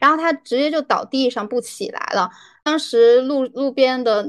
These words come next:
就是过路的行人就都停下来围观，然后我当时有点不知所措，我怕他讹我。但我又一想，我一看就这么柔弱的一个小女生，我还能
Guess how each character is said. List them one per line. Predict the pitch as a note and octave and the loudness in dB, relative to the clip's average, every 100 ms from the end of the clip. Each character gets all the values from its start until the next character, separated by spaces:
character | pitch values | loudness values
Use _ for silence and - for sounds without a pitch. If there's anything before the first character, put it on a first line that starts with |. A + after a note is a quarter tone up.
| - | -6
就 | C4 | 0
是 | A3+ G#3 - - | 0 0 -6 0
过 | C#4+ C4+ | 4 4
路 | C#4 | 4
的 | A3+ A3 | 2 0
行 | - A3 | -2 -8
人 | A#3 A#3 | -6 -4
就 | A#3+ A#3 | 2 2
都 | A3+ B3+ B3 | 4 2 0
停 | - F#3+ G3+ | -8 -12 -4
下 | C4 G#3+ | -2 -2
来 | G#3 G#3 | -2 -2
围 | F#3+ F#3 | -2 -2
观， | F#3 A3+ G#3+ | 0 0 0
然 | G3+ | -4
后 | G#3 C4 A3 | 0 2 4
我 | G#3 | 2
当 | F#3+ C4+ | -2 -2
时 | C#4 | 2
有 | A#3 | 2
点 | A#3+ - | 2 -4
不 | B3 | -8
知 | A3+ C4+ | -6 -6
所 | C4 - | -4 -4
措， | G#3+ C4 G#3+ | -2 0 0
我 | F#3 | 0
怕 | C#4 | 0
他 | C#4+ D4 | 0 0
讹 | A3 F#3+ G#3 | -2 -2 0
我。 | C#4+ G#3+ F#3+ - - _ _ _ - | 2 0 -4 -14 -20 _ _ _ -2
但 | A#4+ D#4+ | 0 4
我 | A#3+ | 6
又 | C4+ | 6
一 | G#4+ A4 | 4 4
想， | D4 C4 | 2 2
我 | A#3 | 2
一 | G#3+ C4+ | 2 -2
看 | G#4+ G4+ | -8 -6
就 | |
这 | G4 | -4
么 | F4+ | -2
柔 | C4 A3 B3+ | 2 2 2
弱 | F4+ D#4+ | 2 0
的 | C4 | 0
一 | |
个 | C4+ | -2
小 | A#3 A#3 | -2 0
女 | C4+ G#3+ | 0 -2
生， | D4 C#4+ | -2 0
我 | A3+ | 0
还 | A#3 | 0
能 | C#4 D#4+ | -2 -2